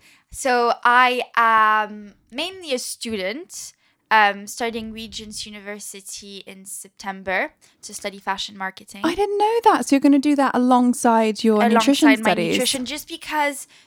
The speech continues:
Speaker 1: the nutrition course I'm doing is a diploma, but not a degree. And I, I mean, it's everyone's, you know, personal choice, but I personally, uh, for my own, you know, comfort, wanna know that I have a degree.
Speaker 2: Yeah.
Speaker 1: Worst comes to worst, at least I have something, you know, to
Speaker 2: Yeah.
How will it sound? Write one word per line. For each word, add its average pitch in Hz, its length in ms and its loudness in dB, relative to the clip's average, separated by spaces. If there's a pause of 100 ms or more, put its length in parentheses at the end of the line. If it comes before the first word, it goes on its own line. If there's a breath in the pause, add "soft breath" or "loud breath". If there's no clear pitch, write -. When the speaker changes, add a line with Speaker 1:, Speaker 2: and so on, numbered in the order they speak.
(100)
Speaker 1:
the 240 340 0
nutrition 285 460 -10
course 269 240 -6
I'm 240 100 -8
doing 254 240 -10
is 226 140 -14
a 226 60 -10
diploma, 226 540 -4
but 240 140 -4
not 226 220 -4
a 208 40 -18
degree. 226 500 -12 (300 soft breath)
And 226 140 -4 (200)
I, 247 300 6
I 226 100 2
mean, 220 220 -14
it's - 400 -12
everyone's, 208 540 -8
you 202 60 -16
know, 185 100 -12
personal 208 360 -8
choice, 214 200 -10
but 202 220 -12
I 214 220 4
personally, 202 760 -10 (380)
uh, 202 160 0
for 214 140 -18
my 202 340 -4
own, 208 520 -6
you 202 140 -20
know, 175 280 -16 (200)
comfort, 202 560 -12
wanna 202 280 -10
know 196 180 -8
that 190 160 -8
I 185 160 -8 (100)
have 202 260 -4
a 196 60 -12
degree. 196 600 -10 (120)
Speaker 2:
Yeah. 208 280 2 (400)
Speaker 1:
Worst 196 440 -10
comes 196 260 -14
to 190 100 -16
worst, 190 340 -6
at - 160 -8
least 180 200 -20
I 185 80 -6
have 185 180 -4
something, 175 480 -16
you 180 80 -20
know, 170 160 -10
to 165 240 -10
Speaker 2:
Yeah. 226 240 4